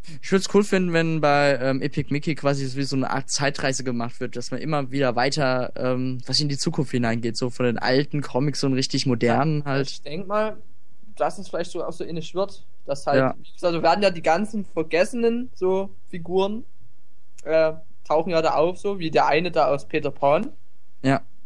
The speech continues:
Speaker 2: Den hat man ja gesehen. Und ich denk mal, dass es dann halt auch so ein bisschen chronologisch irgendwie geht, dass du halt dann die ganzen Charaktere triffst. Ja, bin gespannt. Au-, auf
Speaker 1: Hm.
Speaker 2: jeden Fall,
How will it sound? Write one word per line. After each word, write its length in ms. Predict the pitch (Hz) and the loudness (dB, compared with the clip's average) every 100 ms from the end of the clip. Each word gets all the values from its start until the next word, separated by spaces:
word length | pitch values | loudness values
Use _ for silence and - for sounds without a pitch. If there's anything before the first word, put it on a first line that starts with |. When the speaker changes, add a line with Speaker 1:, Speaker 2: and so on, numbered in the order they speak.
| - | -4
Speaker 2:
Den 100 | 156 | -2
hat 140 | 160 | -2
man 80 | 165 | 0
ja 80 | 165 | 0
gesehen. 380 | 165 156 160 214 - - - - | 0 -2 -4 -4 -6 -6 -6 -6
Und 100 | - | -6
ich 60 | 143 | -2
denk 160 | 170 | 0
mal, 100 | 175 | 0
dass 120 | 156 175 | -2 -4
es 160 | 160 | -4
dann 200 | - 156 | -2 -2
halt 140 | 156 147 | -2 -2
auch 180 | 160 | -2
so 160 | 175 139 | -2 -6
ein 100 | 123 | -6
bisschen 420 | 135 - 127 135 - | -6 -6 -8 -8 -6
chronologisch 560 | - 139 135 147 156 143 | -4 -4 0 0 0 -4
irgendwie 280 | 143 143 127 | -4 -4 -6
geht, 240 | 135 135 | -4 -4
dass 120 | 151 | -4
du 80 | 151 | -4
halt 100 | 131 | -2
dann 120 | 135 | -4
die 80 | 131 | -4
ganzen 300 | 131 135 151 | -4 -4 -4
Charaktere 540 | 143 135 - 147 143 143 | -4 -4 -4 -2 -2 -4
triffst. 360 | - 131 - - - - - - - - - - - - - - - - - - | -6 -6 -6 -6 -6 -6 -6 -6 -6 -6 -6 -6 -6 -6 -6 -6 -6 -6 -6 0
Ja, 140 | 202 | 2
bin 220 | 214 196 | 2 -2
gespannt. 480 | 175 160 - 135 196 - - - - | -4 -6 -6 -4 -6 -6 -6 -6 -2
Au-, 200 | 156 160 | 2 2
auf 140 | - 139 | 2 0
Speaker 1:
Hm. 40 | |
Speaker 2:
jeden 140 | 185 180 | 0 0
Fall, 440 | 160 160 160 160 | 4 6 6 2